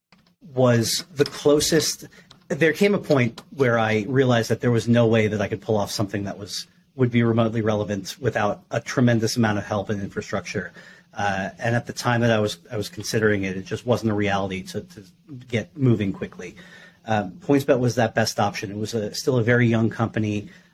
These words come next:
Um, there was a, a, a lot of upside in joining the business, uh, you know, to the extent that, that we grew it. Um, so my mandate was, was very simply, and not so simple:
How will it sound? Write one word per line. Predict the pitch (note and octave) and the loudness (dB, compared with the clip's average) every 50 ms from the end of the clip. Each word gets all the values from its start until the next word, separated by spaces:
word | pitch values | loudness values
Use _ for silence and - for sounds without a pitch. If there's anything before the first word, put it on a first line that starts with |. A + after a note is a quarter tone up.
| _ | _
Um, | - G#2+ G#2+ G#2 G#2 G2+ G#2 | -6 -4 -2 -2 -2 -2 -2
there | G#2+ A2+ | -2 -2
was | G#2+ - | 0 0
a, | A2+ G#2 D2+ G#2 A2 G#2+ G#2 F#2 - | 0 -2 -2 -2 -4 -4 -4 -4 -4
a, | - | -2
a | A#2 | 0
lot | A#2+ B2+ A#2+ A#2+ | 2 2 2 2
of | - - - | 0 -4 -6
upside | A#2+ - - - - A#2+ A2 A#2 A#2 A2+ B2 C3 - - | -6 -6 -4 -2 0 0 2 2 2 0 -2 -6 -12 -6
in | C3+ A#2+ A2 G#2+ G#2 G#2 G2+ F#2+ F3+ - - _ _ _ _ _ _ | -4 -4 -2 -2 -2 -2 -4 -4 -6 -10 -18 _ _ _ _ _ _
joining | - - B2 A2+ A2+ A#2 A2+ A2 | -8 -4 0 2 2 2 2 2
the | A2 A2 | 0 0
business, | A#2 A2+ G2+ - A#2+ A2 A2 - - - - - - - _ _ _ _ _ _ | -2 -2 -2 -2 -2 -4 -2 -2 -2 -4 -6 -8 -12 -16 _ _ _ _ _ _
uh, | - G#2+ G#2 G#2 G2+ G2 G2 F#2 - | -4 -2 -2 -2 -2 -2 -4 -6 -4
you | - A#2 | -4 -4
know, | G#2 F#2 | -4 -4
to | F2 - | -6 -6
the | G#2+ A2 | -6 -6
extent | G2 - - A#2 G2+ - | -4 -4 -4 -6 -4 -4
that, | A2+ G#2 F2+ - | -6 -8 -8 -8
that | - G#2+ F#2 | -8 -8 -6
we | G2 G2 | -8 -8
grew | F#2 A2 A#2+ B2 B2+ | -4 0 2 4 4
it. | B2 A#2 - - - - - _ _ _ _ - | 4 2 0 -4 -14 -20 -20 _ _ _ _ -4
Um, | A2+ A2+ A2 G#2 F#2+ F#2 F2+ - - - _ _ - - D3 D3 | -2 0 0 0 0 -4 -6 -10 -14 -20 _ _ -20 -18 -16 -10
so | - - - D3 C#3 C3 B2 A#2+ | -6 -2 2 4 4 4 2 2
my | C3 C3 C3+ | 2 2 2
mandate | C#3 C#3+ C#3+ D3+ D#3 D#3 D3 C#3 | 4 4 2 4 4 4 2 4
was, | C3+ B2+ A#2+ A#2 - - | 2 0 0 0 -2 -2
was | B2 A#2 G#2 - - - - - | -2 -2 -2 -4 -10 -18 -20 -8
very | A#2 A#2 C3+ C#3 C3 B2+ | 0 2 2 2 2 2
simply, | A#2+ - - - C#3+ C3 B2+ - A2 G#2 G#2+ B2+ B2+ | 0 -2 0 2 2 2 2 0 0 0 2 0 -2
and | A#2+ A#2 G2 G#2 G#2+ | -4 -6 -6 -4 -2
not | A2+ A#2 - | -2 -2 -2
so | - A#2 G#2 | -4 -6 -6
simple: | - - B2+ A#2 - A2 G#2 G#2 - | -2 -2 -2 -2 0 -2 -2 -4 -4